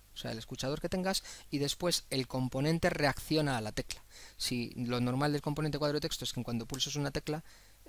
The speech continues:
la tecla se convierta en un carácter y ese carácter se escriba dentro del componente, por eso es un cuadro de texto, ¿no? Bueno, pues lo que vamos a hacer aquí es consumir el evento.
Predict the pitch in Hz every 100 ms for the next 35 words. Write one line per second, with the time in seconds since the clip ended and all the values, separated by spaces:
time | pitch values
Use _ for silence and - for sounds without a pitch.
0 | - - - 123 113 - 143 139 139 -
1 | - - 123 127 139 143 143 147 151 -
2 | 139 127 131 135 135 135 - - - 131
3 | 117 113 113 110 - 104 107 104 - -
4 | - 113 113 113 107 104 - - 110 208
5 | - - - - - 117 110 117 131 143
6 | 143 156 151 156 156 - 123 - 131 139
7 | 143 - 117 113 110